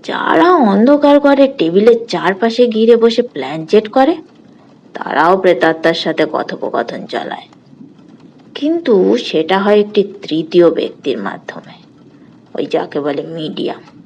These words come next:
এখানে ভূতকে দেখা যায় না, ফলে মিডিয়াম যদি খাঁটি না হয়, তাহলে বুজরুকির অনেক সুযোগ থাকে। প্ল্যান চেটে তাই আমার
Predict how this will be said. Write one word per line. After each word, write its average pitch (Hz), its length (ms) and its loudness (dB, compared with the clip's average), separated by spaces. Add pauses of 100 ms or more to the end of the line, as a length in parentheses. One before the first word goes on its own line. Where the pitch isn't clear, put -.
(1160)
এখানে 370 600 -4
ভূতকে 214 500 2
দেখা - 440 -8
যায় - 280 -14
না, - 120 -20 (840)
ফলে 151 280 -2
মিডিয়াম 160 500 0
যদি 160 200 -2
খাঁটি 143 580 -4
না 202 200 0
হয়, 226 400 -2 (200)
তাহলে - 380 -8
বুজরুকির 165 920 -2
অনেক 165 460 0
সুযোগ - 600 -8
থাকে। - 300 -16 (1300)
প্ল্যান - 520 -2
চেটে 359 320 4
তাই - 360 -4
আমার - 220 -10